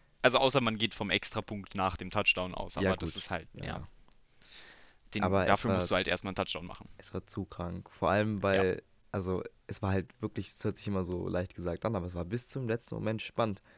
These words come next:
Speaker 2: Das Spiel war noch nicht entschieden, bis zur letzten,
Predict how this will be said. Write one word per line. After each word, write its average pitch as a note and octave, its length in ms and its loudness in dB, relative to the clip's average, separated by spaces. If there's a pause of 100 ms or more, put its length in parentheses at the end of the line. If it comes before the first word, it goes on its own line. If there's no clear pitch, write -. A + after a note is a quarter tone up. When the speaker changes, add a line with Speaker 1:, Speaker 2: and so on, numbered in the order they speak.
(260)
Speaker 2:
Das - 160 -4
Spiel C#3+ 460 2
war G2+ 400 2
noch G2+ 200 -2
nicht C#3 260 -2
entschieden, C3 500 0
bis - 200 -6
zur A#2 180 2
letzten, A#2 720 0